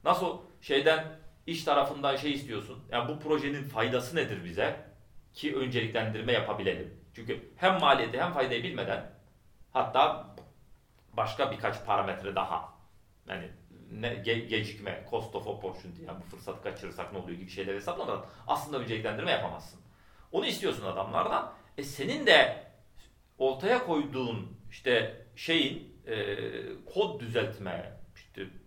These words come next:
code base düzenlemenin faydasının ne olduğunu hesaplayıp öne ko-, önlerine koyabilmen gerekiyor. Ve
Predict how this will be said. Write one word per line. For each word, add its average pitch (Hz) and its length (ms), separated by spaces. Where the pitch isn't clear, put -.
code 185 360
base 123 140
düzenlemenin 117 1200
faydasının 180 680
ne 196 40
olduğunu 143 320
hesaplayıp - 520
öne 151 160
ko-, - 200
önlerine 135 400
koyabilmen 113 460
gerekiyor. 87 420
Ve 123 220